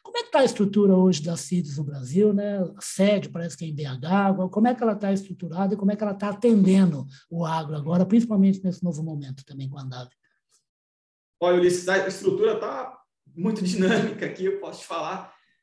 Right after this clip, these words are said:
Speaker 2: Eu entrei há oito meses por aí, era um time ainda mais, mais enxuto, talvez cinquenta, sessenta pessoas, alguma coisa assim.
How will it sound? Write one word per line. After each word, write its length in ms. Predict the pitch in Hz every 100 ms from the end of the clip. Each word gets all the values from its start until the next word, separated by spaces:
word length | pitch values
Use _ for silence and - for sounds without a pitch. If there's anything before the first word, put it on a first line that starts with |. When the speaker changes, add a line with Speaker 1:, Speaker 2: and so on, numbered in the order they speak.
| _
Speaker 2:
Eu 100 | 139
entrei 380 | 165 143 165 190
há 420 | 180 156 131 - - _
oito 260 | - 175 175
meses 380 | 139 175 165 139
por 160 | 156
aí, 460 | 143 143 180 190 - _
era 140 | - 156
um 100 | 143
time 300 | - 170 160
ainda 260 | 156 160
mais, 500 | 156 160 156 139 -
mais 440 | 143 151 151 139 139
enxuto, 540 | 143 - 180 208 -
talvez 500 | - 135 165 151 -
cinquenta, 500 | - 131 135 175 151
sessenta 440 | 131 135 156 160 139 131 _
pessoas, 320 | 131 - 151
alguma 320 | 143 143 139
coisa 160 | 139 135
assim. 400 | 127 - 185 180